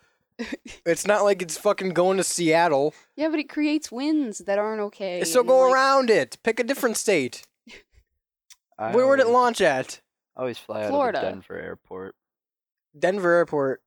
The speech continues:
Speaker 2: is the only place I do business.
Speaker 3: Yeah.
Speaker 2: I meet the Mothman there all the
Speaker 3: Yeah.
Speaker 2: time.
Speaker 3: Me and Sasquatch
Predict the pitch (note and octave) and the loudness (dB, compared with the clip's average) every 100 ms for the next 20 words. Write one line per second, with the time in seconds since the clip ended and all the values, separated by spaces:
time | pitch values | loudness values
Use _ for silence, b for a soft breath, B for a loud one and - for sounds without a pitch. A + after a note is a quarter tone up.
0 | _ D3 C3 C#3 C#3 C#3 E3 C#3 C#3+ C3+ | _ -8 -6 -4 -4 -4 -4 -2 -2 -4
1 | C#3 C#3 C#3+ C3+ C3+ - - F2 F2 F2 | -2 -2 -4 -6 -8 -14 -16 -18 -16 -16
2 | - C#3+ D3 C#3 C3+ C#3 D#3 D3 D3+ D3+ | -10 -8 -6 -2 -2 -2 -2 -4 -2 -4
3 | D3 _ _ _ _ _ C3+ A#2+ B2 B2 | -8 _ _ _ _ _ -6 -6 -8 -8
4 | A#2 _ _ _ _ A2+ G2+ _ F2+ F#2 | -10 _ _ _ _ -16 -16 _ -16 -16
5 | - F#2 | -16 -18